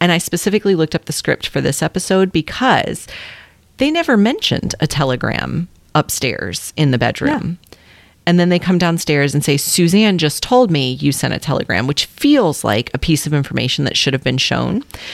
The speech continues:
Speaker 1: So I bring this up to say
Speaker 2: Mm.
Speaker 1: there is a piece of script missing from the Hulu. There's some cut in the show that is in the script I found. It's written up.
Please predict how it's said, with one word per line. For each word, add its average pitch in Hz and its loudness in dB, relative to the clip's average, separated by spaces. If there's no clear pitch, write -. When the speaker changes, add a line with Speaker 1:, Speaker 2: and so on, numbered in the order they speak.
Speaker 1:
So - 0
I - 2
bring 262 2
this 185 0
up - -4
to - -6
say - -2
Speaker 2:
Mm. 156 -14
Speaker 1:
there 131 4
is 202 4
a 208 2
piece - 0
of 226 0
script - -2
missing - -2
from 151 -2
the 156 4
Hulu. 147 2
There's 151 0
some 190 0
cut - -6
in 160 2
the 180 2
show 170 -2
that 151 2
is 160 0
in 226 2
the 226 2
script - -2
I 135 2
found. - -4
It's - -4
written 190 2
up. 196 0